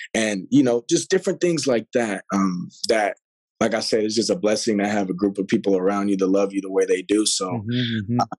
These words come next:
Speaker 1: yeah, I'm, I'm, I love to do a multiple, a lot of different things, man.
Speaker 2: Yeah, seems like a very active person, yeah.
Speaker 1: Yes, sir.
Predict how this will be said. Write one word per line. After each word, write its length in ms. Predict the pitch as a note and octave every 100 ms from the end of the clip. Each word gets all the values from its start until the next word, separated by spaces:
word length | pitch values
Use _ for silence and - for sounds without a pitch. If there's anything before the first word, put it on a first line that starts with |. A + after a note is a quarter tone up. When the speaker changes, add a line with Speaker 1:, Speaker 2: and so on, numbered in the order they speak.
| _ _ _ G#2
Speaker 1:
yeah, 360 | C#3+ C#4+ C3 -
I'm, 240 | B2 F3+ F#3
I'm, 360 | B2+ F#3 G3+ - _ -
I 60 | C#3+
love 180 | A3
to 80 | G3+
do 160 | F3+ F#3
a 40 |
multiple, 580 | D3+ F3+ F3 D#3+ - A2
a 60 | G#2+
lot 160 | G2
of 80 | G2
different 360 | G2 - F#2 -
things, 280 | F2 E2+ A#2
man. 200 | A2+ G#2+
Speaker 2:
Yeah, 220 | G#2+ G2+
seems 300 | G2+ - B2
like 100 | A#2+
a 60 | A#2
very 300 | A#2 B2 B2
active 280 | B2 A#2 G#2+
person, 380 | - B2 - A2
yeah. 260 | A#2 A2+ A2 G#2+ _ _ _ _ _ -
Speaker 1:
Yes, 140 | -
sir. 220 | C#3+ -